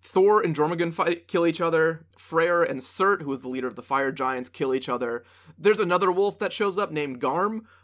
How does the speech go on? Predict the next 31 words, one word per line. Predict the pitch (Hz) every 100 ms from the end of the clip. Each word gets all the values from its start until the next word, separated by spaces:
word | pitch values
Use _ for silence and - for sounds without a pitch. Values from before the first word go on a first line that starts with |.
| -
and | 131
him | 151 165
and | 139
the |
god | 131 127 123
Tyr | - 160 147
also | 131 139 143 143 139 - -
go | 151 139 135
and | 127 127
fight | - 135 131
and | 135
kill | - 131
each | 127 135
other. | 123 123 127 - - - _ _
So | - 185
really | 185 247 220
the | 180
end | 165 175
result | 165 139 135 131
of | 131
this | 123 127
is | - 117
that | 117 - _ _ _ _ _
you | - 160
take | 196
all | 196 233 226
of |
the | 175
baddies | 156 147 143 143 127
and | 131
you | 123